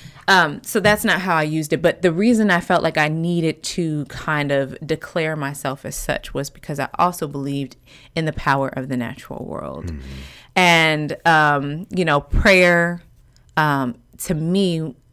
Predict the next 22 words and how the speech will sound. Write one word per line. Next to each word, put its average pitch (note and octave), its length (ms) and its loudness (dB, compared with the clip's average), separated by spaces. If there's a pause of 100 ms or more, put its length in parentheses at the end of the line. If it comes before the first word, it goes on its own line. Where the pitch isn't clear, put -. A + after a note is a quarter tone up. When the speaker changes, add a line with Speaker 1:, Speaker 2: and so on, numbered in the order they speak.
(160)
Speaker 1:
is D#3+ 220 -2
very D#3+ 220 2
similar D3 460 -4
to - 200 -8
meditation, C#3 720 -6
which C3+ 180 -10
is - 140 -18
also D3 260 -6
very C#3 260 -8
similar C#3 640 -6 (480)
to, D#3 360 -4
um, C#3 520 -4
spell D3+ 360 0
work, C#3+ 440 -6
Speaker 2:
Mm-hmm. D2+ 360 -12
Speaker 1:
you D#3+ 140 -4
know, C3 280 -2 (380)
um, D3+ 300 4
and E3+ 280 -2
it, B2+ 220 0
it F3+ 240 2
was F3+ 160 0